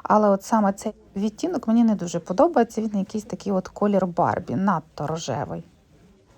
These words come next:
Наступна моя знахідка, це светр з чоловічого відділу, він чоловічий, це крутий бренд Барбур, розмір L вказаний, його тут оцінили у чотириста сорок гривень. Сподобався він мені тим, що защіпається на замок, іде під горло і, звісно, своїм складом.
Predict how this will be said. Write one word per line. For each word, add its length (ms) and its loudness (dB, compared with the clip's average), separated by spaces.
Наступна 380 2
моя 200 4
знахідка, 680 4
це 160 2
светр 360 2
з 40 -8
чоловічого 680 0
відділу, 440 0
він 320 -2
чоловічий, 680 -2
це 200 0
крутий 480 -2
бренд 340 -2
Барбур, 360 0
розмір 500 4
L 160 6
вказаний, 540 4
його 180 -2
тут 180 -2
оцінили 500 -2
у 180 -2
чотириста 600 0
сорок 460 0
гривень. 460 -4
Сподобався 500 2
він 140 4
мені 180 2
тим, 240 0
що 400 -2
защіпається 680 -2
на 160 -4
замок, 480 -4
іде 160 -2
під 180 -8
горло 420 2
і, 280 -2
звісно, 420 -4
своїм 360 -4
складом. 520 -2